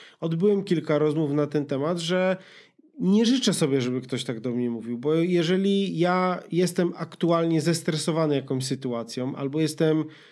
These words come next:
zły, albo jestem smutny, to ja potrzebuję przeżyć i doświadczyć tej emocji. I jeżeli komuś się nie podoba to, że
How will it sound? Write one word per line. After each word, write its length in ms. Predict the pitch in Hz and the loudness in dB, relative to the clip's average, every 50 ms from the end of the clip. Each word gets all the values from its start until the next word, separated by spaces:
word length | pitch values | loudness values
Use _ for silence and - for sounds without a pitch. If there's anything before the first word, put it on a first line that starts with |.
| _ _ _ | _ _ _
zły, 560 | - 127 123 156 170 160 156 143 131 131 139 | -8 -2 0 2 4 4 4 4 4 2 0
albo 300 | 135 131 135 135 139 156 | -2 -4 -4 -2 0 0
jestem 440 | 160 160 151 - - 160 156 156 147 | 0 0 0 0 0 0 2 2 0
smutny, 720 | 147 - - 170 165 160 143 147 - 135 131 143 160 165 165 - - - - _ _ _ | -2 0 0 2 2 2 0 -2 -2 0 2 2 2 0 -2 -8 -18 -20 -20 _ _ _
to 460 | - 156 156 160 160 165 165 - - - | -2 0 0 2 0 -2 -2 -4 -8 -2
ja 240 | 143 165 170 175 | 0 2 2 2
potrzebuję 1000 | 170 165 185 165 - - 190 175 160 156 156 151 147 151 156 160 170 175 185 - - _ _ _ _ _ | 0 -2 -4 -4 -2 -2 -2 -2 -2 -2 0 2 2 2 2 2 2 0 -2 -4 -10 _ _ _ _ _
przeżyć 500 | - - - 165 160 139 151 180 170 156 | -4 0 2 2 2 4 2 0 0 0
i 60 | 175 | 0
doświadczyć 580 | 165 185 180 - - 208 208 208 196 185 - - | 0 0 0 0 0 -2 -2 -2 -2 -4 -2 0
tej 200 | - 151 139 139 | 0 2 4 4
emocji. 580 | 135 127 127 123 117 120 - - 120 117 - | 4 2 0 -2 -4 -6 -8 -8 -8 -6 -4
I 160 | 131 135 143 147 | -4 -2 0 0
jeżeli 360 | 147 156 156 165 170 165 165 | 0 0 0 0 -2 -4 -2
komuś 360 | - - 185 202 208 202 202 | -2 0 0 2 2 0 0
się 140 | - - 175 | 0 0 2
nie 160 | 175 170 165 | 2 2 0
podoba 400 | 165 170 170 165 170 160 156 151 | 0 -2 -2 -2 0 0 -2 -4
to, 260 | 156 - 165 160 156 | -2 -2 0 0 0
że 280 | 139 131 143 143 139 | 0 0 0 0 -2